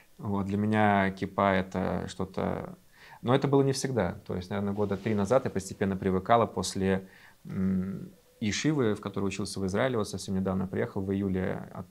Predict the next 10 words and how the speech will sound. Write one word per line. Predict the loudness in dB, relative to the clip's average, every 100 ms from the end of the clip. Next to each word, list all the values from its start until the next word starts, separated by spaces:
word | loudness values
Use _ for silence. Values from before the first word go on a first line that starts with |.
| _ -10
из | -6
Израиля. | -2 0 0 -2 -8 -14 -20 -20 _
Я | 0 6 6 4 -2 -18 _ -2
понял, | 0 0
что, | -4 -2 0 0 -4 -6
ну, | -6 -6 -2
я | 0
неотделим | 0 0 0 -2
с | -4
этим. | -10 -12